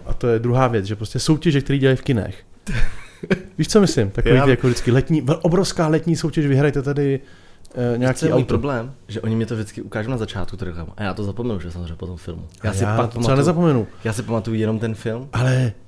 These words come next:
Speaker 1: ty vole, princip té soutěže je prostě přepište tady osmnáctimístnej kód, eh, alfanumerický na nějakým stojánku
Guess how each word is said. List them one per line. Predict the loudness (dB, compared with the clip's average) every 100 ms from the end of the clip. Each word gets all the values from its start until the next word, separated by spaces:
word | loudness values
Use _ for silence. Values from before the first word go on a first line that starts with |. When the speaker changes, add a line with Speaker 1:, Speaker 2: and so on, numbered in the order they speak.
| -20 -20 -8
Speaker 1:
ty | -2
vole, | 0 0
princip | 0 0 0 -2
té | -2
soutěže | -2 -2 -2 0
je | -2
prostě | -2 -4 -2
přepište | 0 0 -2 -2
tady | -2 0 -2
osmnáctimístnej | -4 -4 -2 -2 0 0 0 0 0
kód, | 0 0 0 -4 -14
eh, | -10 -10 -6
alfanumerický | -4 -2 0 0 0 -2 0 0 0 -4 -16 -20 -4
na | 2
nějakým | 2 2 0
stojánku | 0 2 2 0 -2 -4 -4